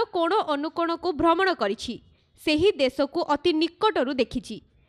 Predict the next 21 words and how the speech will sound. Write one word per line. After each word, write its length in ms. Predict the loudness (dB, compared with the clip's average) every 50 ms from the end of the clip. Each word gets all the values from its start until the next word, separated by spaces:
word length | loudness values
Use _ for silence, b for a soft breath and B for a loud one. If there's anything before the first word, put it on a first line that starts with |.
| _ _ _ _ -4
"ମୁଁ 120 | 0 2
ଆଜି 320 | 4 4 2 4 2 2 2
କହିପାରିବି 680 | 2 2 2 2 2 2 2 2 2 2 0 -2 -4
ଯେ 160 | -4 -4 -4 -4
ପାକିସ୍ତାନ 640 | -2 -2 -4 -4 -4 -6 -6 -2 0 2 2 2
ସହ 260 | 0 -2 -2 0 0 0 0 -2
କାମ 360 | 0 0 0 0 0 0 -2 -2
କରିବାକୁ 500 | 0 -2 -2 -2 -2 -4 -4 -4 -6 -8
ଭାରତ 460 | -6 -6 -6 -4 -6 -4 -2 -2 -4 -4
ପୂରା 320 | -4 -6 -6 -2 0 2 2
ବ୍ୟଗ୍ର. 400 | 2 0 -2 -4 -4 -6 -8 -8 -8 -10 _ _ _ -4
ଭାରତର 440 | 0 2 4 4 4 2 0 -2 0
ବିକାଶ 360 | 0 -2 -2 2 2 2 2 2 0
ପଥ 320 | -2 -2 -2 0 2 2 2
ପାକିସ୍ତାନ 520 | 2 0 -2 -2 -4 -6 0 2 2 2 2
ଦେଇ 180 | 2 0 -2 -2
ଯାଇଛି. 420 | -2 -4 -4 -4 -6 -8 -12 -12 -12 -16 _ _ _ _ _ _ _ _
ଏକଥା 400 | -12 -6 -2 -2 -2 0 2 2 2
ମୁଁ 200 | 2 0 0 0
ହୃଦୟଙ୍ଗମ 680 | -2 -2 -2 0 2 2 2 2 2 0 0 0 0 -2
କରିସାରିଛି." 640 | -2 -2 -4 -4 -2 -2 -4 -6 -6 -8 -12 -12 -14